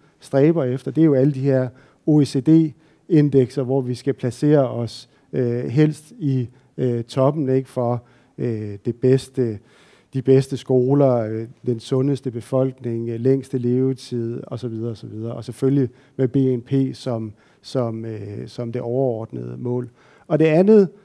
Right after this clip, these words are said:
spørgsmål om, hvad mennesket er for et, øh, væsen, er jo også, øh, det fornemmer jeg også en, øh, stor enighed omkring, øh,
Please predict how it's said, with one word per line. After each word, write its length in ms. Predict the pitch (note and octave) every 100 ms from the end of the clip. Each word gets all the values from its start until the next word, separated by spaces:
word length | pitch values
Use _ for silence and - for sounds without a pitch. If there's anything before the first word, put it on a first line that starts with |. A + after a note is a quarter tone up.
| _
spørgsmål 720 | - - D3 D#3+ - C3+ C3
om, 200 | D#3 C#3
hvad 160 | C#3 C3
mennesket 680 | C3 C3+ F#3+ F#3 C3 B2 -
er 180 | - C#3+
for 280 | - C3+ B2
et, 340 | B2+ A#2+ -
øh, 320 | A#2+ A#2 A2+ A#2+
væsen, 400 | D3 C#3 - C3
er 160 | C#3
jo 100 | C3
også, 420 | C3 D3 E3+ - _ _ _
øh, 520 | D#3+ C#3 A#2+ A#2 A#2 C#3+ C3 _ E3 F3 _ -
det 120 | D#3+
fornemmer 540 | - - D#3 D3 D#3+
jeg 100 | C3+
også 340 | B2 C#3 C#3 -
en, 320 | D3 B2 A2+ - _ _ _
øh, 880 | D#3 B2+ A#2 G#2+ G#2 G2+ G2 G2 G2
stor 300 | F#2+ - C#3
enighed 420 | C#3 D3+ F3 C#3
omkring, 480 | A#2 G#2+ C3+ C3+ C#3+ -
øh, 300 | C#3 C#3